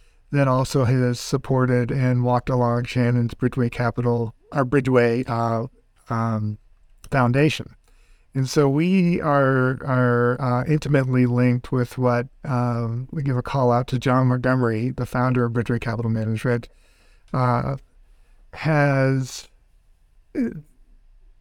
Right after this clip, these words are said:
he opens up these kinds of things to happen in the world. He empowers people like Shannon and me to go and try to push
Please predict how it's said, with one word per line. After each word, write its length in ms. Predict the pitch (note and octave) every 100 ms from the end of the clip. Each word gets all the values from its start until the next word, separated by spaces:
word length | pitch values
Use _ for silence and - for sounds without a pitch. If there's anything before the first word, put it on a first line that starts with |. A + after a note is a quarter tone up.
| _ _ -
he 300 | - G#3 A3+
opens 400 | G#3 G3+ F3+ D#3
up 200 | E3+ -
these 200 | D3+ D3+
kinds 260 | - C#3+ C#3
of 120 | B2+
things 260 | C#3 B2+ C3+
to 80 |
happen 320 | B2 B2+ B2 A#2
in 120 | A2+
the 60 |
world. 320 | A2 A#2 A2+ -
He 120 | F3
empowers 720 | C#3 - E3 C3+ C3 B2 A2+
people 260 | C#3+ B2+
like 220 | B2+ B2+ B2+
Shannon 640 | - A#2+ A2+ A#2 A#2+ A2 _ -
and 360 | C3+ D3 D3
me 360 | B2 A2+ A#2 A2 _ _ _ - _
to 100 | -
go 320 | C3 C#3+ C#3+ C3+
and 120 | C3
try 220 | - C#3+
to 100 | C3
push 580 | - - F3 - -